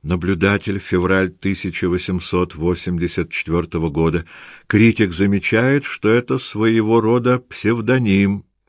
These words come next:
потому что на Руси Андреевых столько же, как Ивановых и Петровых. За этим следуют колкие упреки в тяжеловатости слога и маленький выговор.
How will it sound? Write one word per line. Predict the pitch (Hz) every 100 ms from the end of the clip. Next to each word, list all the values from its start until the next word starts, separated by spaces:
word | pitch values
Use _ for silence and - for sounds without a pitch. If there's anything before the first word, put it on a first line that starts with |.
| _ _ _ _ -
потому | 87 92 101 98
что | - 98 95
на | 92
Руси | 92 90 - 135 170 -
Андреевых | 104 104 87 87 80 76 69 69 -
столько | - - 113 170 165 151
же, | 135
как | 135 101 87 -
Ивановых | 76 71 69 104 135 135 98
и |
Петровых. | - 120 90 76 69 65 - _ _ _ _ _ _ _ _ _ - - _ -
За | 85 98
этим | 180 185 104
следуют | - 87 85 80 82 82
колкие | - 101 90 - 90
упреки | 90 85 92 90 - 82 - - -
в | -
тяжеловатости | - 87 90 85 85 82 80 80 - 80
слога | 71 - 73 92 156 147 151 139 _ _ _ _ _
и | 73
маленький | 67 76 123 143 139 165
выговор. | 139 87 73 76 69 71 69